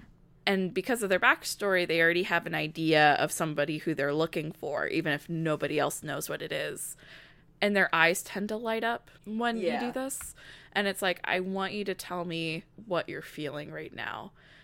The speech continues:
Speaker 1: And if you don't let on everything, like, if you don't say the person's name and you don't describe them, it gives them the idea of,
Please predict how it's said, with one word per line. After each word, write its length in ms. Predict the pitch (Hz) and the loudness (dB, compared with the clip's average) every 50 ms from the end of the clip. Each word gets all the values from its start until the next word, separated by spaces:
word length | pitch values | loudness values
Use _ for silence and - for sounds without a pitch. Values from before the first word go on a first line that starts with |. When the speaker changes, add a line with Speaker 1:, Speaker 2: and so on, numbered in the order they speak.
| - _ _ - _ _ _ _ _ - | -20 _ _ -20 _ _ _ _ _ 2
Speaker 1:
And 320 | 180 196 190 180 175 175 - | 4 6 6 6 4 2 0
if 140 | - 185 - | -4 -4 -4
you 100 | 190 185 | -6 -4
don't 520 | - - 208 202 214 247 254 240 - - - | 0 4 4 4 4 2 -4 -6 -8 -10 -8
let 280 | 185 185 185 180 180 | -2 0 2 2 2
on 400 | 175 170 170 175 170 170 170 165 - - - - | 2 0 0 0 0 0 -2 -6 -10 -8 -2 0
everything, 840 | 170 165 165 208 190 170 160 165 - - - - - - 101 220 214 - - - - | 0 0 -2 -4 -4 -4 -4 -6 -8 -10 -10 -8 -8 -10 -12 -16 -18 -20 -20 -16 -8
like, 200 | - 185 180 - | -4 -4 -2 -2
if 160 | 180 - - | -4 -6 -4
you 480 | 190 185 175 170 165 160 160 156 160 - - _ _ _ _ - - - 175 | -4 -2 0 0 0 0 0 -2 -4 -6 -10 _ _ _ _ -20 -20 -20 -8
don't 300 | - 185 190 185 180 - | -2 0 2 2 2 -2
say 360 | - - - 185 160 160 160 | -4 -2 0 2 2 4 2
the 100 | 160 - | 2 0
person's 540 | - - - 147 - - 151 143 156 - - | -4 -4 -4 -4 -4 -6 -10 -10 -10 -8 -6
name 380 | 170 160 156 151 151 147 147 147 | -6 -4 -4 -4 -4 -4 -6 -6
and 100 | 147 151 | -8 -8
you 120 | 151 151 147 | -10 -10 -6
don't 340 | - 180 185 165 143 - | -4 -4 -2 -4 -4 -6
describe 720 | - 143 - - - - - - 139 147 147 151 151 - | -8 -6 -4 -4 -4 -4 -6 -4 -2 0 0 0 -2 -4
them, 340 | - 170 175 180 185 190 208 - - - - - - - - - - - - _ - - _ _ - | -4 -2 -2 -2 -4 -6 -10 -12 -16 -20 -20 -20 -20 -20 -20 -20 -20 -20 -20 _ -20 -20 _ _ 0
it 240 | - 185 175 - - | 2 2 2 2 0
gives 280 | - 185 180 175 - - | 0 0 0 0 -2 -4
them 500 | - - 180 180 180 175 170 170 - - _ - - - | 2 4 6 6 6 4 0 -6 -8 -12 _ -20 -10 -2
the 140 | 170 175 | 0 2
idea 600 | 170 160 165 160 - 160 160 151 156 151 151 151 - | 2 2 0 -2 -2 0 2 2 4 2 2 2 2
of, 480 | 156 156 147 143 147 147 147 - - | 4 4 4 4 2 -2 -6 -12 -18